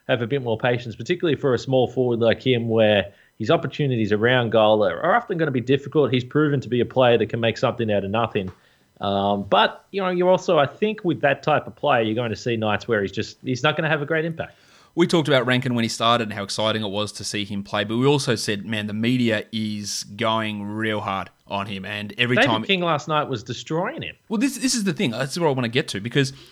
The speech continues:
Speaker 2: they were talk-, every time he got the ball, "Look at that magic, Rankin, fantastic. Oh, he's so good. He's dangerous." G-, Gary Lyon coming out, "I'd take him number one overall." I'm pretty sure he said in that draft, or number two, whatever. Now,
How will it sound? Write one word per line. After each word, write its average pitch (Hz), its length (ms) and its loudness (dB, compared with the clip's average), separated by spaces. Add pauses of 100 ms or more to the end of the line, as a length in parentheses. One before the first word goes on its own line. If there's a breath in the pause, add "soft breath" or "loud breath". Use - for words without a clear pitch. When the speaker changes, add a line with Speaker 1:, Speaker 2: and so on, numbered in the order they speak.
(300 loud breath)
Speaker 2:
they 147 220 4
were 139 200 4
talk-, 139 340 -2
every 170 140 2
time 143 180 -2
he 123 80 2
got 123 120 0
the 113 80 -6
ball, 104 240 -4
"Look 131 200 2
at 120 60 4
that 117 220 2
magic, 117 560 -2
Rankin, 131 400 0
fantastic. 131 640 -2
Oh, 107 100 0
he's 110 160 -2
so 113 240 -2
good. 113 220 -2 (160 loud breath)
He's 131 220 2
dangerous." 117 480 -2 (400 loud breath)
G-, 147 320 -16
Gary 170 340 0
Lyon 147 300 2
coming 139 220 0
out, 131 120 0
"I'd 120 220 0
take 135 200 2
him 123 80 2
number 120 200 0
one 113 220 -2
overall." 110 380 -2
I'm 110 60 -2
pretty 117 160 -2
sure 107 160 -4
he 107 60 -2
said 107 160 -6
in 110 80 -4
that 101 140 -2
draft, 101 260 -4
or 110 80 -4
number 107 160 -6
two, 131 160 -6
whatever. 147 240 0
Now, 190 240 0